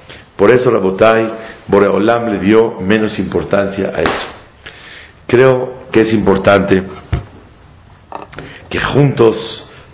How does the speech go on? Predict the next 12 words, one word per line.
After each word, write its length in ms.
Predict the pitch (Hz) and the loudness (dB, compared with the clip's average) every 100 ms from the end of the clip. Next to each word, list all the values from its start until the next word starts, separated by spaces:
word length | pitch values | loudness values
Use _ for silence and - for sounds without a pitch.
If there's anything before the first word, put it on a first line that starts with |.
| - | -4
pensemos 840 | 95 95 120 123 117 107 - - - - - - | -2 0 2 2 2 -2 -6 -16 -20 -20 -20 -4
unos 260 | 107 117 - | 0 0 -2
cuantos 360 | - 107 104 104 | 2 2 0 -4
pensamientos 1000 | 92 90 92 87 98 95 95 95 - - - - - | -4 -2 -2 0 -2 -2 -6 -6 -12 -18 -20 -20 -6
que 140 | 98 | -2
nos 180 | 92 92 | -2 0
ayuden, 480 | 87 92 110 101 90 | 0 2 0 0 -2
Bezrat 340 | 90 85 104 | -2 0 0
Hashem, 500 | 98 - 95 95 92 - | 0 0 0 -2 -6 -8
a 380 | - - - 95 | -6 -6 -4 -2
no 160 | 101 | 0
presumir. 420 | 98 92 85 76 | -2 -4 -4 -6